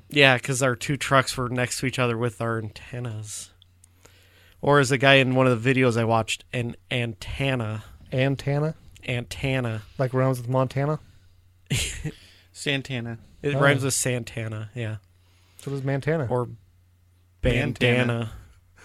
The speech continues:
Speaker 2: Yeah, bandana?
Speaker 3: Or banana.
Speaker 1: Ban-
Speaker 3: <laughs>
Speaker 1: Banditos! Um,
Speaker 3: Banditos.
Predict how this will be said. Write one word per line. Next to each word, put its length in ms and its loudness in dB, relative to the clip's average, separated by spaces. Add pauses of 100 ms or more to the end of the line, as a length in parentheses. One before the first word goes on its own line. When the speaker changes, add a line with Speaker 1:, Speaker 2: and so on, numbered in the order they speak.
(260)
Speaker 2:
Yeah, 120 -2 (300)
bandana? 460 0
Speaker 3:
Or 40 -2
banana. 840 -6 (440)
Speaker 1:
Ban- 340 -2
Speaker 3:
<laughs> 1160 -4
Speaker 1:
Banditos! 1000 4 (1040)
Um, 500 6
Speaker 3:
Banditos. 680 -6